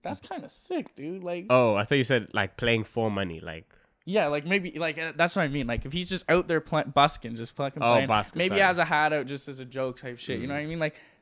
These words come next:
Speaker 1: I, I mean, to be in his position, where else would you wanna be,
Speaker 2: Yeah.
Speaker 1: man? Like, why? Unless, if you're
Speaker 2: He can
Speaker 1: not
Speaker 2: literally hop on a song whenever he feels like.
Speaker 1: Yeah, and if you're not feeling like, I feel like once that passion's lost for you, when you're done touring,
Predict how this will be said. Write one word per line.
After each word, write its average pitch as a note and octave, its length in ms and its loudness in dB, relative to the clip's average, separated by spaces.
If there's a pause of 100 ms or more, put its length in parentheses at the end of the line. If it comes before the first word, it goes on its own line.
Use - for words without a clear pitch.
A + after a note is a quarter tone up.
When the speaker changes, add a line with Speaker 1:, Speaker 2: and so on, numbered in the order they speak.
(100)
Speaker 1:
I, F#3+ 160 0
I F#3 60 -2
mean, F#3+ 180 -4
to G3+ 100 -4
be G3+ 140 -6
in F#3+ 100 -2
his F#3+ 180 0
position, D#3 640 -6 (240)
where F3 160 -2
else G3+ 220 -2
would G#3 140 -8
you F#3+ 120 -6
wanna F3 220 -4
be, C3+ 140 -6
Speaker 2:
Yeah. E3+ 260 8 (140)
Speaker 1:
man? E2+ 80 -4
Like, D#3 160 -4
why? E3 340 2 (340)
Unless, G3+ 400 0 (100)
if D#3+ 160 -2
you're F#3+ 160 -4
Speaker 2:
He G#3+ 60 -4
can E3 100 6
Speaker 1:
not F#3 140 6
Speaker 2:
literally F3 260 2
hop D3+ 180 2
on D#3 120 2
a - 20 -4
song D3 280 0
whenever A#2+ 260 -2
he A#2+ 80 -2
feels A#2 220 -8
like. F2+ 140 -10
Speaker 1:
Yeah, G3 160 0
and F3+ 160 -2
if F3+ 140 -6
you're G#3+ 120 -2
not G#3 280 -2
feeling F3+ 380 -6
like, D3 200 -4
I C#3 60 -2
feel F#3+ 200 -6
like F#3 160 -4
once D#3+ 220 -2
that D3 180 -2
passion's C3+ 440 -4
lost A#2+ 260 -6
for D3 80 -8
you, C#3 120 -6
when C3 180 -8
you're C3 100 -6
done D3+ 300 -2
touring, D3 500 -6